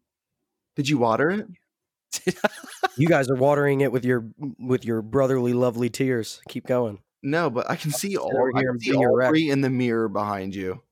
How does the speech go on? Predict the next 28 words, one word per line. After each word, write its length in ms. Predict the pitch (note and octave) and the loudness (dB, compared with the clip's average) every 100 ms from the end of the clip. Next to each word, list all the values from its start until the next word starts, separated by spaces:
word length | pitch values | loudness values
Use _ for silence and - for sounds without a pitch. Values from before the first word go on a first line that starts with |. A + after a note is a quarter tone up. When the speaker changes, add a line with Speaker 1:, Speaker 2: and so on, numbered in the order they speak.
| - | -6
Speaker 1:
I 60 | |
saw 260 | B2 C3+ C3 | -2 2 2
her 160 | C3 B2+ | 2 0
peek 260 | C#3 B2 | -2 -2
out 240 | A#2 A#2 - | 0 -2 -4
somewhere. 500 | G2 G2+ G2 G#2 - _ _ _ - | -8 -6 -6 -8 -12 _ _ _ -10
Speaker 3:
Oh, 60 | C#3 | -8
did 140 | B2+ | -6
she 140 | - C#3 | -4 -4
open 140 | C#3 | -4
the 40 | A2 | -6
door? 300 | A2+ D3 - _ _ _ _ _ | -6 -6 -12 _ _ _ _ _
Oh. 140 | A#2 A2 | -8 -2
Speaker 1:
Oh, 80 | C3 | -2
she 220 | C3+ C3+ | 0 0
outside 560 | C3+ C3+ B2+ A#2+ B2 G#2+ _ - | 0 -2 -2 -2 -2 -6 _ -8
in 80 | G#2+ | -8
the, 80 | - - | -8 -8
on 100 | B2 - | -8 -2
the, 60 | - | 0
anyway, 340 | C#3 A2 F2 - - - | 0 0 -4 -10 -20 -2
um, 160 | C#3+ C#3+ | 2 4
Speaker 2:
Is 60 | |
that 120 | - A2+ | 2 2
Addie 280 | C3 D3+ | 0 2
on 140 | D3+ D3 | 2 2
the 60 | |
bed? 280 | C3+ C#3 E3 | 0 -2 -4